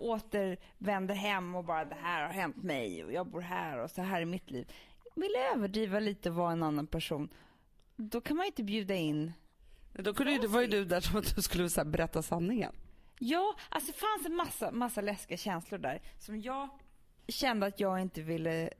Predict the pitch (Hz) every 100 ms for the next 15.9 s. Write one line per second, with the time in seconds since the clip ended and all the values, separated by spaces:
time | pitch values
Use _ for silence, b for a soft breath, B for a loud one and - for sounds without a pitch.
0 | - - - 190 214 160 190 240 - 160
1 | 156 156 190 262 - - - - - B
2 | B 226 240 269 254 208 165 - 156 -
3 | 156 151 147 147 147 110 b b b -
4 | - - - 131 147 - - 156 151 147
5 | 143 156 - 214 185 170 - 160 156 170
6 | 190 170 B B B B 214 202 208 202
7 | 220 214 208 185 - - 254 190 170 -
8 | - 196 175 - b b b - 175 175
9 | - 165 160 156 - 165 - - - 170
10 | 190 190 170 147 147 - - - 156 190
11 | 165 151 170 - - 170 156 165 160 131
12 | 127 151 165 - - - - - 208 180
13 | 185 226 359 220 131 160 165 143 151 -
14 | 160 165 165 170 185 208 190 180 208 254
15 | - - 180 208 175 247 302 -